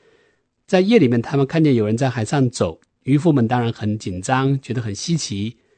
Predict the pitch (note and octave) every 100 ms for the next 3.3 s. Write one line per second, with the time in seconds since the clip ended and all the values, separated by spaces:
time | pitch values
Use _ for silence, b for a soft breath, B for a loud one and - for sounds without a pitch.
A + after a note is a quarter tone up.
0 | _ _ _ F3 C3+ B2 B2+ C#3 G#3 D#3+
1 | F3+ G3+ - C#3+ F#3+ C3 B2 B2 - A2+
2 | A#2+ _ _ _ _ _ _ _ - D#3
3 | F3+ C3+